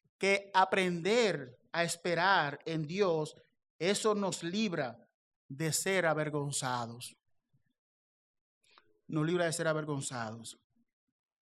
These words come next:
Una de las cosas que, de las que nosotros debemos tratar de librarnos, hermano, es de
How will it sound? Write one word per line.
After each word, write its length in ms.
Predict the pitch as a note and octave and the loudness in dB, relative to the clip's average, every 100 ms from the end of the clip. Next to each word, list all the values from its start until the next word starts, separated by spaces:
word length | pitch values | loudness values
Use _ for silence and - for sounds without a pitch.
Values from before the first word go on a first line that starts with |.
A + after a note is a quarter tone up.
| _ _ _ _ _ _ _ _ | _ _ _ _ _ _ _ _
Una 220 | F#3 A3+ | 4 6
de 40 | A#3+ | 6
las 140 | G3+ | 4
cosas 320 | A3 G#3+ G#3 | 2 0 -2
que, 100 | - | -4
de 320 | F#3 F3+ F3+ F3 | -4 -4 -2 -4
las 80 | |
que 100 | E3+ | -2
nosotros 380 | E3+ D#3 F#3+ F#3+ | -4 -4 -4 -4
debemos 580 | E3+ F3 G3 F#3 - - _ _ _ _ _ _ _ _ _ _ _ _ _ _ _ - | -2 -2 -2 -2 -4 -10 _ _ _ _ _ _ _ _ _ _ _ _ _ _ _ -4
tratar 500 | D#3 - F#3 F3+ D#3+ | -2 4 6 6 4
de 360 | D#3 D3 C3+ - _ _ _ _ _ _ _ _ _ _ D#3+ | -2 -2 -6 -14 _ _ _ _ _ _ _ _ _ _ -4
librarnos, 480 | D#3 F3 F3+ E3 | 2 4 6 4
hermano, 340 | D#3 E3 E3 E3 | 0 2 2 0
es 80 | D#3+ | -2
de 340 | E3+ D#3+ | -4 -4